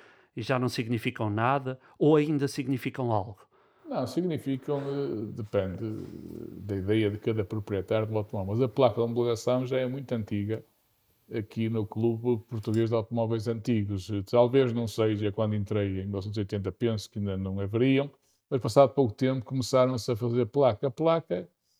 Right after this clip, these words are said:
Speaker 2: era, ao fim e ao cabo, u-, uma chancela de como o automóvel estaria em condições de ser certificado. E os proprietários, habitualmente, têm vaidade em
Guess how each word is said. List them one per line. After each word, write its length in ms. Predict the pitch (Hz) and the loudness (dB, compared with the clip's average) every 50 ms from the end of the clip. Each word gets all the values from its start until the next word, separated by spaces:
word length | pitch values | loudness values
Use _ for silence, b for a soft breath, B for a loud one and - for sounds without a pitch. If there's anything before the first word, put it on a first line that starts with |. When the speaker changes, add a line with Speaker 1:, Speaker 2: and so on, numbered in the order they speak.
| _ _ _ | _ _ _
Speaker 2:
era, 120 | - 175 165 | -4 -2 -2
ao 40 | 147 | -2
fim 120 | - 170 | -2 -2
e 40 | 160 | -2
ao 100 | 151 123 | -2 0
cabo, 320 | - 151 143 139 139 135 | 6 8 8 8 8 6
u-, 520 | 139 139 135 - - 139 139 131 - 156 139 | 2 -2 -2 -4 -6 -6 -8 -8 -10 -8 -4
uma 180 | 139 143 139 | 0 0 0
chancela 840 | 120 - - 143 139 135 117 - - - 135 135 135 135 139 139 139 | 0 4 4 4 4 4 0 -2 4 8 8 10 10 8 6 4 2
de 120 | 135 135 127 | 2 2 -2
como 240 | - - 135 135 135 | 0 -2 0 2 4
o 40 | |
automóvel 800 | 131 131 - - 123 123 131 127 131 127 120 131 127 131 139 - _ b b b b b b b | 4 4 4 2 0 2 4 6 6 6 4 2 0 0 -2 -8 _ b b b b b b b
estaria 400 | - - - 135 123 120 123 127 | -16 -8 0 0 2 2 2 0
em 80 | 127 120 | 0 0
condições 540 | 131 127 127 120 113 104 - 131 127 131 | -2 -2 -2 -2 -4 -2 0 0 2 2
de 80 | 131 120 | 0 -2
ser 220 | - - 139 131 | -2 0 0 0
certificado. 680 | 107 - 139 117 - - 160 156 - - 120 113 - 208 | 0 0 -4 -6 -4 -4 -4 0 4 4 4 4 4 2
E 60 | 240 | -2
os 100 | 247 - | -2 -2
proprietários, 720 | - 240 196 - 202 190 170 - 165 151 143 139 143 139 | -4 -2 4 6 6 6 8 8 10 10 10 8 6 0
habitualmente, 680 | 139 135 139 131 - 143 127 117 113 113 117 117 - 117 | -2 -4 -4 -2 2 2 2 2 0 -4 -6 -8 -10 -10
têm 640 | - - 123 123 123 127 123 120 123 127 127 127 - _ _ _ _ _ _ _ - 139 | -2 0 0 0 0 0 -2 -2 -4 -4 -6 -8 -12 _ _ _ _ _ _ _ -8 0
vaidade 840 | 123 131 131 135 123 120 131 135 131 131 127 131 131 131 135 127 - | 4 6 6 6 6 6 6 8 8 6 4 0 -2 -2 -2 -2 0
em 320 | - 131 127 127 131 131 | 0 0 0 0 -4 -8